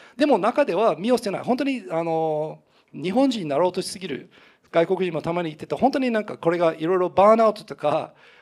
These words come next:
あの、すごくストレスとかいろいろ結局なるんですよ。自分の大事なことは忘れて、忘れちゃいけない。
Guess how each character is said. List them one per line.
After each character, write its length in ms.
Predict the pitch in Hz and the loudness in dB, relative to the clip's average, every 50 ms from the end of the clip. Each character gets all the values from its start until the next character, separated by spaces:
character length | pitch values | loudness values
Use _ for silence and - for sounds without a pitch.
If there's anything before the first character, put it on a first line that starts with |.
| _ _ - | _ _ -10
あ 260 | - 143 147 147 143 | -6 -4 -2 -2 -4
の、 440 | 143 143 143 139 139 139 147 147 147 | -4 -4 -4 -4 -4 -6 -8 -10 -10
す 160 | - - - | -10 -6 0
ご 140 | 269 370 359 | 0 0 0
く 80 | - - | 0 -8
ス 80 | - | -6
ト 100 | - 202 | -4 -4
レ 60 | 190 | -4
ス 80 | 180 - | -4 -4
と 80 | - - | -10 -10
か 100 | - 123 | -8 -4
い 60 | 147 | -2
ろ 80 | 180 | 0
い 20 | 190 | 0
ろ 140 | 190 175 160 | 0 -2 -4
結 200 | - - 196 - | -6 -8 -8 -8
局 180 | 233 - 196 147 | -6 -8 -6 -6
な 120 | 143 156 175 | -4 -4 -2
る 80 | 165 | -4
ん 40 | 139 | -4
で 80 | 123 120 | -8 -10
す 120 | - - | -10 -10
よ。 100 | 107 - - - | -12 -12 -12 -12
自 120 | 156 196 | -12 -6
分 180 | 196 294 285 285 | -4 -2 0 2
の 100 | 302 262 | 2 2
大 180 | 202 170 185 | 2 2 0
事 80 | 180 214 | 0 0
な 80 | 220 220 | -4 0
こ 120 | 240 226 | -2 0
と 120 | - 196 | 2 2
は 160 | 160 165 143 - | 4 4 2 2
忘 220 | 156 160 - 277 | -2 -4 -2 0
れ 100 | 349 370 | 0 0
て、 120 | 359 - | 2 0
忘 460 | 185 - 165 175 170 180 165 - 277 277 | -2 -2 -4 -4 -4 -2 -2 0 -2 -2
れ 500 | 277 277 277 277 277 269 269 254 226 - - _ _ _ | -2 -2 -2 -2 -4 -4 -6 -8 -10 -14 -20 _ _ _
ち 80 | - 262 | 2 2
ゃ 60 | 254 160 | 2 2
い 80 | 147 | 0
け 100 | - 160 | -4 -6
な 140 | 143 120 131 | -6 -6 -12
い。 100 | 160 | -16